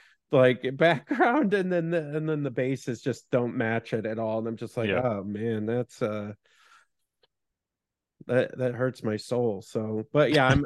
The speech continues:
Speaker 1: I'm
Speaker 2: <laughs>
Speaker 1: really excited. Um, you know, and, like, I, I just, yeah, it's gonna be great. But
Speaker 2: I'm excited to see what you do.
Speaker 1: Yeah. Um, I'm sure we're gonna be sharing it once a month, uh, once every few episodes on,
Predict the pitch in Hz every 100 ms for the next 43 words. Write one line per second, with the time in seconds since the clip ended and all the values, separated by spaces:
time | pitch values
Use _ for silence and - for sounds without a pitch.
0 | 139 139 147 135 131 123 117 - 110 113
1 | 117 113 123 - 120 113 110 107 101 _
2 | _ - 135 104 95 _ _ _ _ _
3 | _ _ 139 123 127 117 113 - 123 -
4 | - 127 120 - - 98 - - - -
5 | 95 - - - _ _ - 120 104 -
6 | 95 90 90 95 90 90 104 - _ _
7 | - 151 277 117 _ _ - 131 135 135
8 | 143 147 147 - 156 156 143 147 135 147
9 | 147 135 - 139 143 143 143 143 - 139
10 | 139 151 135 135 139 143 _ _ 139 127
11 | 131 131 127 131 131 139 139 139 - 143
12 | 139 135 151 139 139 139 135 139 143 139